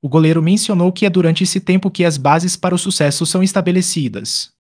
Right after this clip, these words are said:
Construindo a coesão do time. Durante a pré-temporada, os jogadores têm a oportunidade de se conhecer melhor e construir uma coesão vital durante a temporada.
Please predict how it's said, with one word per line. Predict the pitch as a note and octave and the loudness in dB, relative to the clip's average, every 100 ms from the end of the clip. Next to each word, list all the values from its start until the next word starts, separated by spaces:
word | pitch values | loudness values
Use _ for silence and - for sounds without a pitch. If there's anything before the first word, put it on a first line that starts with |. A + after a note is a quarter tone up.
| _ | _
Construindo | E3+ G3 - A3 F3 F3+ | -2 -2 -2 0 0 0
a | |
coesão | F3+ G3 D3+ F3 | -2 -2 0 -2
do | E3+ | -2
time. | - F3+ F3 | -2 0 0
Durante | F3 F3 F3+ | 0 0 -2
a | |
pré-temporada, | F3 D3+ D3+ G3+ G3 D#3+ B2 G#2+ C#3 - | -2 -4 -2 -4 0 0 0 -2 -10 -10
os | C3+ | -4
jogadores | E3 F#3+ D#3+ F3 F3+ F3+ | -2 -2 0 -2 -2 -4
têm | F#3+ | -2
a | D#3 | -2
oportunidade | D#3+ G3 G3 G3+ F#3+ D3+ C#3 | -2 -4 -2 -2 0 0 0
de | C#3+ | -6
se | D#3+ F#3 | -8 -6
conhecer | F#3 F3+ - D#3+ | -4 -4 -2 -4
melhor | C#3 C3+ D3+ D3+ - | -2 0 0 -4 -10
e | F3 | -8
construir | G3 G#3 - G3+ D#3 | -6 -6 -4 -2 0
uma | F3 | -2
coesão | F#3+ G3 E3 F#3 F#3+ | -2 -2 0 0 0
vital | G3+ F3+ F3+ | -2 -2 0
durante | E3 F3 F3+ | 0 0 0
a | D3+ | -2
temporada. | F#3+ G#3 F3+ C3 A2 G#2 | -4 -4 -2 -2 -4 -6